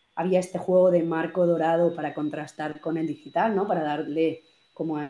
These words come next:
esta importancia también y este peso de arte, de el arte digital también, ah, es arte, y además jugaba con esta textura en el marco, que es una textura, pues, eh, analógica, ¿no? De la mane-,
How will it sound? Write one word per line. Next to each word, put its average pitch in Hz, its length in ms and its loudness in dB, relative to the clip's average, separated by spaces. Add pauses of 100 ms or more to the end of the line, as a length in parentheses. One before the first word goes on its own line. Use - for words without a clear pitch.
esta 151 520 -6
importancia 156 680 -8
también 151 280 -4
y 156 40 -6
este 151 240 -12
peso 165 380 -6
de 151 280 -6
arte, 160 400 -8
de 147 640 -12
el 151 120 -14
arte 151 180 -12
digital 156 440 -8
también, 156 600 -2 (640)
ah, 160 480 -6
es 170 200 -6
arte, 196 420 0
y 185 60 0
además 175 260 0
jugaba 175 460 0
con 160 340 0
esta 175 240 -6
textura 175 540 0
en 170 120 0
el 156 120 -2
marco, 185 400 -4
que 175 80 0
es 156 60 -4
una 147 180 -4
textura, 147 680 -6 (520)
pues, - 520 -14 (120)
eh, 139 420 -14 (200)
analógica, 156 600 -4
¿no? 165 160 2
De 190 80 2
la 143 100 -2
mane-, 160 400 -4